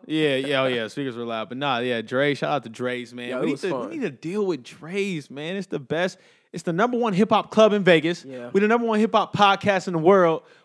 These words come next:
Speaker 1: We need to link
Speaker 2: We
Speaker 1: up
Speaker 2: gotta team up and
Speaker 1: in
Speaker 2: do
Speaker 1: some
Speaker 2: something.
Speaker 1: way with Dre's. Now, music came out this week.
Speaker 2: A lot of music.
Speaker 1: A lot of music came out.
Speaker 2: It was like an album dropped and D J Khaled was like, "Another one." <laughs>
Speaker 1: <laughs>
Speaker 2: Like,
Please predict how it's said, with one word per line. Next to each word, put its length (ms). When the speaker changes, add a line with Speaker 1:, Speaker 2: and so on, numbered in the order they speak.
Speaker 1:
We 80
need 140
to 80
link 240
Speaker 2:
We 80
Speaker 1:
up 80
Speaker 2:
gotta 180
team 280
up 120
and 80
Speaker 1:
in 80
Speaker 2:
do 60
Speaker 1:
some 20
Speaker 2:
something. 100
Speaker 1:
way 360
with 200
Dre's. 640
Now, 540
music 320
came 200
out 160
this 220
week. 200
Speaker 2:
A 60
lot 460
of 100
music. 400
Speaker 1:
A 20
lot 360
of 60
music 520
came 360
out. 340
Speaker 2:
It 20
was 100
like 120
an 80
album 320
dropped 280
and 100
D 100
J 100
Khaled 260
was 120
like, 140
"Another 440
one." 160
<laughs> 100
Speaker 1:
<laughs> 80
Speaker 2:
Like, 140